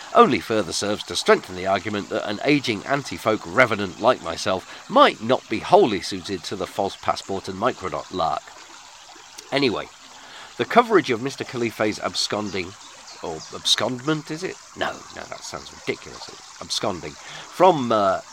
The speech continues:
Wandsworth Prison was a frightfully meaty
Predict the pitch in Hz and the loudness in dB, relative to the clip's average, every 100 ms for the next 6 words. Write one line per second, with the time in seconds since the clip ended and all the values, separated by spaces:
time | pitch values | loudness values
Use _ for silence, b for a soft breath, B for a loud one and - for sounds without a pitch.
0 | - 92 110 95 90 - 113 95 113 B | -14 -4 -4 -4 -8 -4 -4 -2 -6 B
1 | B B B - 143 135 131 123 - - | B B B 2 4 6 4 4 2 4
2 | 220 156 - 117 110 156 156 110 | 4 4 0 -2 2 2 2 -4